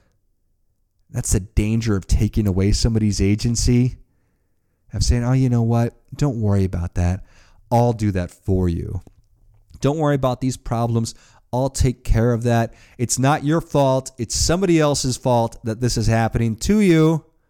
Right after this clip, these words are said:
I can help. I'll fix it for you." No, no, no, no, no. That's why you, that's why it's so important to let little kids do everything on their own,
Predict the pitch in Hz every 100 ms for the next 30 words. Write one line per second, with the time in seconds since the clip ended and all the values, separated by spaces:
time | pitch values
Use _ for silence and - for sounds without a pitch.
0 | _ _ _ _ 117 - 113 104 87 -
1 | - - _ _ _ 127 117 - - -
2 | - 95 85 65 107 _ _ - 98 104
3 | 110 87 - - _ 104 104 110 113 107
4 | 113 107 107 104 92 92 - 104 104 101
5 | - - - - - - - - 123 120
6 | 143 131 143 131 123 131 139 156 - 160
7 | 123 151 151 143 151 147 147 143 147 151
8 | 156